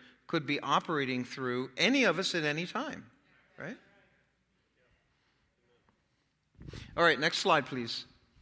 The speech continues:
New wineskin leaders based on anointing, not titles. I want to say something about this. Now, see, Caleb does not have a title called keyboard leader <laughs> in this church. There's been no title given to him.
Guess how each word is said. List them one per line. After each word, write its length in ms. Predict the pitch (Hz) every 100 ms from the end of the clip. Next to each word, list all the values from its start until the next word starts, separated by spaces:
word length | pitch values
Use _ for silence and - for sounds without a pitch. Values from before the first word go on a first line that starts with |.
| - _ _ _ _ _ _ _ - - - -
New 140 | 214
wineskin 540 | 254 240 240 - 233 208
leaders 340 | 220 185 143
based 300 | - 170 -
on 100 | 175
anointing, 460 | 160 160 180 190 180
not 180 | 170 151
titles. 340 | 170 139 113
I 60 | 175
want 160 | 220
to 60 | 277
say 180 | - 269
something 380 | - 170 151
about 320 | 135 127 117 -
this. 260 | 110 -
Now, 180 | 131 131
see, 380 | 123 - 196 190 - - - _ _ _ _
Caleb 340 | - 220 320 247
does 180 | 214 175
not 160 | 214
have 160 | 208 180
a 60 |
title 560 | 160 - 196 180 135 120 -
called 640 | 156 151 147 135 131 123 - - - _ -
keyboard 680 | - 269 220 233 226 220 180
leader 460 | 185 175 123 87 - - - - - - 131
<laughs> 720 | - - - _ _ - _
in 180 | 185 190
this 200 | 180 165
church. 520 | - 160 107 - - - _ _ _ _ _ -
There's 180 | 165 170
been 200 | 240 226
no 200 | 226 214
title 380 | 220 208 185 165
given 320 | 156 151 135
to 60 | 117
him. 340 | 110 110 127